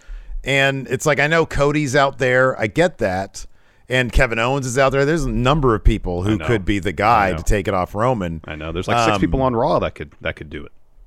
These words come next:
Speaker 1: Yeah, right. So, um, so I don't know. I feel like, man, Drew's gotta, to make up for what,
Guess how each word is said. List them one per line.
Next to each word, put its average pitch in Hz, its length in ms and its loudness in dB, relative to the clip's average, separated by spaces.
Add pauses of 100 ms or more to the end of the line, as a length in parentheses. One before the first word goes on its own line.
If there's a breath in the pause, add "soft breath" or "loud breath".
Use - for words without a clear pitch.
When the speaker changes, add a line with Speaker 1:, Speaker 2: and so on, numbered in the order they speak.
Speaker 1:
Yeah, 98 180 -2
right. 95 320 0 (1160)
So, 107 420 0
um, 95 460 -4 (140)
so - 260 -2
I - 180 -2
don't 165 140 -4
know. 151 180 0
I 101 80 -2
feel 208 240 -2
like, 117 340 0 (500 soft breath)
man, 120 340 -4
Drew's 147 500 -2
gotta, 113 640 -4 (140)
to - 100 -4
make 143 320 -2
up 151 220 2
for 113 100 -4
what, 110 280 0